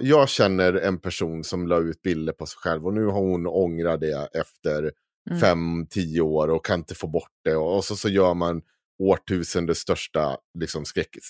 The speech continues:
Speaker 1: Du, snälla, alltså, allting vi gör i <laughs> livet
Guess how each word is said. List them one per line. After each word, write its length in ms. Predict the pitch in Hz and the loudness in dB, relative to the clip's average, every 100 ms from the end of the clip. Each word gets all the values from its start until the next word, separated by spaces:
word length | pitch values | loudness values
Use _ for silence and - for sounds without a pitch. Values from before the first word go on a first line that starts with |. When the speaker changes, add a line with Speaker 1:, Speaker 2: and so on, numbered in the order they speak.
| _ | _
Speaker 1:
Du, 160 | 107 - _ _ - | -12 -12 _ _ -12
snälla, 520 | - 170 90 73 73 127 _ _ _ 127 | -2 2 2 0 -4 -6 _ _ _ 0
alltså, 160 | 147 - _ - | 0 -2 _ 0
allting 480 | 156 147 - 117 107 | 0 0 0 0 2
vi 220 | 101 101 | 0 -2
gör 580 | 90 127 170 165 98 92 98 | 2 4 6 6 6 4 -4
i 80 | |
<laughs> 0 | |
livet 840 | 85 87 90 87 - 139 - 131 | -2 -2 -4 -4 -4 -6 -2 -6